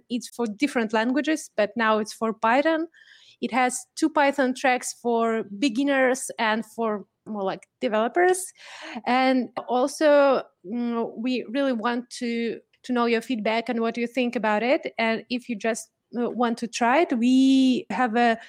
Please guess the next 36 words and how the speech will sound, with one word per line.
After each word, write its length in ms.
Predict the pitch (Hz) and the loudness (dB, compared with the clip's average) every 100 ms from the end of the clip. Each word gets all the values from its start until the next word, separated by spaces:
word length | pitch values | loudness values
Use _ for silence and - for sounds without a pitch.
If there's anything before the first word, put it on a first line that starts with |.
| - - | -20 -12
a 100 | 220 | -8
special, 680 | 214 - 233 - 254 233 220 214 - - - - | -8 -4 -4 -2 0 2 0 -4 -16 -20 -20 -8
like, 160 | 233 196 _ - | -8 -8 _ -4
a 40 | |
one 300 | 240 240 247 | -2 0 2
month 320 | 233 226 233 - | 2 2 -2 -6
free 320 | - 233 226 | -2 -2 -2
trial 480 | 226 - 226 226 233 | -6 -2 2 2 0
for 480 | - 226 220 220 214 _ | -4 0 0 0 -6 _
people 300 | 240 240 220 | -6 0 0
who 340 | 226 220 220 214 _ | -2 -4 -6 -10 _
never 260 | 214 226 220 | -4 -2 -2
tried 260 | 220 233 226 | -2 0 0
it 140 | 202 | -2
before 340 | 233 - 233 | -4 0 0
and 180 | 233 226 | 0 0
listen 260 | 220 226 240 | -2 -2 -4
to 100 | 226 | -2
this 220 | 208 226 | -4 -4
podcast. 680 | - 247 - 302 311 - - _ _ _ | -4 -6 -2 0 0 -4 -20 _ _ _
So 180 | - 226 | -6 -2
just 320 | 226 233 - - | -2 -4 -8 -6
please 420 | 214 233 - - _ _ _ _ _ _ - - 233 | -2 -2 -6 -12 _ _ _ _ _ _ -20 -4 2
go. 180 | 233 233 | 4 4
I 160 | 226 | 4
think 280 | 226 254 214 | 2 2 2
the 440 | 226 226 226 220 - - - | 2 2 0 -2 -8 -10 -2
link 140 | 233 | -2
should 180 | - 220 | 0 -4
be 160 | 214 208 | -2 -4
in 60 | |
description 600 | 214 - - 254 - 226 | -4 -10 -6 -6 -4 -4
or 100 | 202 | -4
something. 500 | 202 240 247 233 233 - _ - - - - - 226 | -2 -4 -2 -4 -4 -10 _ -20 -20 -20 -20 -6 -4
Uh, 40 | |
so 440 | 208 247 233 - | 0 4 4 2